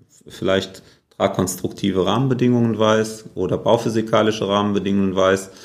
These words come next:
Das schränkt mich jetzt nicht ein, äh, ne, also trotzdem Entwurfsmethodik zu lehren. Die Frage ist ja immer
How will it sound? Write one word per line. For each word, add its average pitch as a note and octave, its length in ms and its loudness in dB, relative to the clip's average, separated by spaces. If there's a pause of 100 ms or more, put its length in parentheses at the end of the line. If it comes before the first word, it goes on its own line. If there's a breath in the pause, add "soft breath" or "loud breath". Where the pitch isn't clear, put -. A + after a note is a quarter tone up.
(560 loud breath)
Das - 200 -8
schränkt G2 240 2
mich G2 120 -4
jetzt F2+ 220 0
nicht G2+ 280 -2
ein, F#2+ 540 2
äh, F#2 300 -2 (2500)
ne, G#2+ 280 -4
also - 180 -4
trotzdem - 640 -2
Entwurfsmethodik C3 960 0
zu B2+ 120 0
lehren. A#2 420 2 (1400 loud breath)
Die - 60 -18
Frage G#2 300 2
ist - 120 0
ja G2+ 60 4
immer G2 280 4